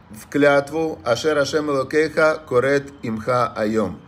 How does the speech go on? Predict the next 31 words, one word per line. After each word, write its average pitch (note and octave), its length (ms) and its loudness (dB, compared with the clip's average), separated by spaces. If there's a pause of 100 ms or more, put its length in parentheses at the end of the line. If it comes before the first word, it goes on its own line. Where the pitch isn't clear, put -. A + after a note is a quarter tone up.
(320)
В - 100 -20
клятву, D#3 520 2
которую C#3 400 -2
Бог D3 220 0
Всесильный C3+ 520 -4
твой, D3 340 -2
корет, C3+ 400 0
заключает A2+ 680 0
с - 80 -14
тобой C3+ 500 -2
айом, A#2 440 0
сегодня. A2 560 -6 (600)
Значит, B2 560 -4
он F#3 360 0 (120)
их D#3 240 -6
всех D3 300 -2
собрал B2 720 2 (500)
для B2 220 0
того, D3 260 0
чтобы... C#3 460 -2
Дальше D#3+ 320 2
будет, C3 360 -6
уже A#2 220 -2
завтра D3+ 320 0
мы A#2 120 -4
разберем, A#2+ 400 -4
что B2+ 180 -4
он B2 120 -4
им A2+ 140 -6
дальше A2 300 -2
говорил. G#2 440 -4